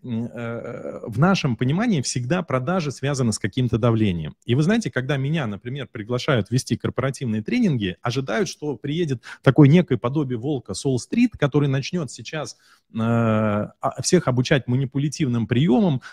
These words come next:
как там взять и выкрутить там этого клиента в рог, э, и сделать так, чтобы он отдал все свои денежки, а потом, соответственно, их схватить и убежать в кусты. Ну, это как вот конкистадоры там,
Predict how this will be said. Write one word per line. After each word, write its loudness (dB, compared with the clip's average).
как 0
там -2
взять -2
и -2
выкрутить 0
там -2
этого -4
клиента -2
в 0
рог, 4
э, 2
и 4
сделать 2
так, 2
чтобы -2
он 2
отдал 2
все -4
свои -2
денежки, 0
а 0
потом, 0
соответственно, -2
их -2
схватить -6
и -2
убежать -2
в -20
кусты. -4
Ну, 6
это 2
как -4
вот -8
конкистадоры -4
там, -10